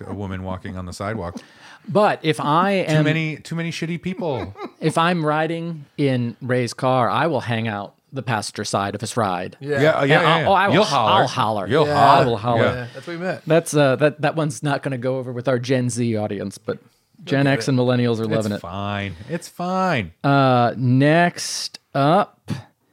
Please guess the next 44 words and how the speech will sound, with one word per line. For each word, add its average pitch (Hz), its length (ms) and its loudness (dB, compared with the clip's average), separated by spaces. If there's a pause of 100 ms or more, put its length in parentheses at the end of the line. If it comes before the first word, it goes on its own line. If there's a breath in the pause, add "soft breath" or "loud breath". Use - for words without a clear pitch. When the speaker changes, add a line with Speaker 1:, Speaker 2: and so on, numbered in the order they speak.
(120)
Speaker 2:
help 135 280 0
me 131 140 2
love 123 300 2
doctors. 107 500 0
Dear 165 540 4 (220)
Ray, 127 340 2
Chuck, 113 340 0
and 107 120 0
Brad, 127 420 2 (720 soft breath)
I've 127 180 2
been 131 160 4
thinking 220 340 2
about 175 240 4
joining 143 400 4
Tinder 202 420 4
again 107 560 0
after 131 320 0
not 147 240 4
having 156 280 0
had 123 240 2
much 120 200 0
success - 540 -2
in 117 60 2
the 117 80 0
past. 104 580 -4 (320 soft breath)
I'm 110 160 -4
not 139 200 0
the 151 60 0
most 151 220 0
attractive 170 460 -2
guy 120 200 2
in 110 80 0
the 110 80 -2
world. 107 300 -2 (300)
I 117 100 -2
know 117 160 0
who 113 160 -2
wrote 120 240 2
this, 98 240 -6
and 107 140 -8
that 110 160 -6
is 104 120 -8
a 107 60 -10
lie. 110 400 -10